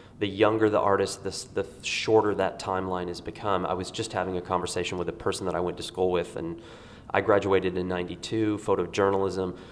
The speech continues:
We never once ever had a conversation about being m-, successful or being famous or, like, making a living. We were all, n-, none of us thought we would ever actually be able to make a living as a photojournalist. We thought we would do that, but then we'd do something else on the side.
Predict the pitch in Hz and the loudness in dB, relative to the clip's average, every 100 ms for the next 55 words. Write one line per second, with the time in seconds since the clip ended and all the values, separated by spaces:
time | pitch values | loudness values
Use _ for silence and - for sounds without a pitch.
0 | - 113 135 117 113 110 101 95 95 90 | -10 -2 0 2 2 4 2 4 4 4
1 | - - 98 95 92 92 90 95 87 87 | -2 -2 2 2 2 -2 -2 -4 -4 -2
2 | 92 87 92 85 85 85 90 90 87 85 | -4 -4 -6 -4 -4 -4 -4 -4 -4 -8
3 | - - - 101 - - - - 95 - | -12 -18 -10 -10 -8 -6 -6 2 2 2
4 | 123 117 - 92 92 90 92 87 - 92 | 0 0 2 2 4 2 -2 -4 -2 0
5 | 90 - 90 85 85 92 87 92 87 85 | 0 -2 -2 -2 -2 -4 -4 -4 -4 2
6 | 95 95 82 95 101 98 92 101 104 98 | 2 2 -2 -2 2 2 2 2 4 2
7 | - - - - - - - 123 113 120 | -2 -16 -20 -20 -20 -20 -16 -12 -10 4
8 | 120 127 117 - - 98 104 98 95 92 | 6 6 4 2 2 2 2 4 4 4
9 | 92 - 92 - 104 90 90 110 107 101 | 0 2 -2 0 -6 -2 2 4 4 0
10 | 85 85 87 85 87 85 82 87 85 85 | -4 -2 -2 -2 -4 -6 -4 -4 -2 -4
11 | 82 - - 98 98 87 92 87 92 107 | -4 -6 -8 0 2 2 -2 -2 0 2
12 | 104 92 85 87 92 87 85 87 - 92 | 4 4 0 -2 -2 -4 -6 -8 -4 -4
13 | 85 85 82 85 80 80 85 82 78 - | -4 -4 -4 -4 -6 -6 -4 -2 -2 -6